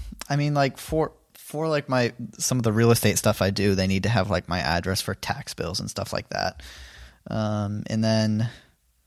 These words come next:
what else? Uh, just, like, I don't know, car insurance bills, stuff like that. I don't get a ton sent in the mail, but I, I guess it's more so, like, the, the credit card stuff, you know?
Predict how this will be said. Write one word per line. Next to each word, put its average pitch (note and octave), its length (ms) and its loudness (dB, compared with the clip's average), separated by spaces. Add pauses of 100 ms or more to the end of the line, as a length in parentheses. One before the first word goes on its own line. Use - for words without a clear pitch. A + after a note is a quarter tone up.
(280)
what B2 160 -2
else? A2 420 -4 (800)
Uh, C#3+ 200 0
just, D#3+ 280 -2
like, D#3+ 260 2
I - 60 -4
don't B2 100 -2
know, G#2+ 180 -4 (420)
car A#2+ 280 6
insurance A#2+ 380 2
bills, A2+ 380 2
stuff - 220 -2
like A2 180 -2
that. G#2 320 -2 (800)
I - 60 -4
don't F4 100 -6
get C3 140 2
a - 60 -8
ton E3 260 4
sent G2+ 220 0
in C2 60 -6
the D#2 60 -4
mail, D#2 400 -2
but D2+ 220 -2 (1040)
I, C3 180 6
I C#3 60 4
guess E3+ 280 2
it's - 160 -8
more B2+ 180 2
so, A#2+ 200 2
like, G#2+ 260 0
the, F#2 340 -4 (720)
the - 60 -4
credit G#2 300 2
card D2 240 -2
stuff, - 340 -6
you - 60 -8
know? D2 180 -8